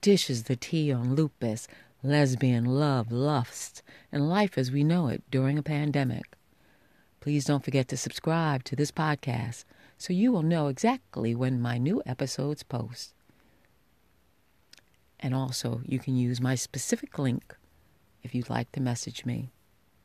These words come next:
And I just want to say, to all the butterflies, the beautiful butterflies who have gained their wings, you're not forgotten.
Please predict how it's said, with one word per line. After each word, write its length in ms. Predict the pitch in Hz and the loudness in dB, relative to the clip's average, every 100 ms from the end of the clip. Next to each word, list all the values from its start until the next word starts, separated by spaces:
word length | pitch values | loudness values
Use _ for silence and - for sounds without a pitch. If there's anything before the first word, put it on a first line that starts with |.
| _ _ _ _ _ - - _ _ _ _ _ _ - | _ _ _ _ _ -20 -20 _ _ _ _ _ _ -8
And 100 | - | -4
I 40 | 135 | -2
just 200 | 151 170 | 0 2
want 140 | 160 | 2
to 60 | 165 | 2
say, 300 | - 120 110 - - _ _ _ _ _ _ _ _ _ _ _ _ _ _ _ _ | 0 0 -2 -10 -20 _ _ _ _ _ _ _ _ _ _ _ _ _ _ _ _
to 120 | - | -2
all 180 | 151 156 | 0 2
the 60 | 175 | 2
butterflies, 680 | 147 143 135 156 139 135 147 | 4 2 2 2 2 2 0
the 80 | |
beautiful 340 | 123 139 147 - | 0 0 -2 0
butterflies 560 | 139 139 131 127 127 | 0 0 0 0 0
who 100 | - | 0
have 80 | 131 | 0
gained 320 | 123 131 139 | 4 4 6
their 120 | 143 143 | 6 6
wings, 560 | 131 120 117 135 - _ _ _ _ _ _ _ - - _ _ _ _ - - _ _ _ _ _ _ _ _ - - _ _ _ | 4 4 2 -4 -12 _ _ _ _ _ _ _ -20 -20 _ _ _ _ -20 -20 _ _ _ _ _ _ _ _ -20 -20 _ _ _
you're 140 | 151 | 0
not 240 | 135 127 - | 4 4 2
forgotten. 520 | 135 123 - 120 110 | 2 4 2 0 -8